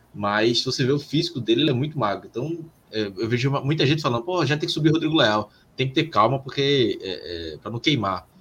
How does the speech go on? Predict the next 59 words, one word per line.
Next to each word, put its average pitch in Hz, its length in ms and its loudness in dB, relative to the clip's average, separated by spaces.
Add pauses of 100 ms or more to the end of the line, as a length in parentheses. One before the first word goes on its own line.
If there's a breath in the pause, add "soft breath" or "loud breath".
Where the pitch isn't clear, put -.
(180)
E 127 80 -12
Cauã 127 240 0
Maranhão 127 300 4
eu 127 60 2
acho 127 100 -2
que 131 80 -10
já 135 100 -2
tá 127 120 -6
mais 131 160 -6
pronto. 107 340 -8 (360 soft breath)
Então, - 140 -12
é 202 40 -6
um 170 100 0
jogador 151 240 4
que 147 80 -4
pode, 147 320 0 (220)
não 135 220 2
é 139 60 6
muito 135 240 2
a 120 40 2
dele, 113 180 2
mas 107 100 -2
pode 123 220 -4
fazer 113 180 2
o 110 40 4
lado 107 220 2
do 107 60 -6
campo 110 280 -6
também, 101 360 -2
numa, 110 240 -4 (240 soft breath)
ou 135 160 4
jogar 120 260 2
com 113 160 -10
dois 117 280 2
centroavantes 104 560 -4
em - 60 -20
determinada 104 420 -6
situação 107 320 -8
de 101 100 -12
jogo. 104 480 -2 (380 soft breath)
É, 92 440 -8
acho - 140 -10
que - 40 -14
é - 20 -12
uma 127 60 -8
opção - 200 -8
bem 113 120 -2
interessante 123 580 -4
que 123 100 -4
o 117 40 0
Náutico 110 300 -4
ganha, 110 180 0
mas 143 160 -2
como 160 120 -4
a - 20 0
gente 147 120 0
já 175 80 0
falou, 139 280 2
né, 98 60 -10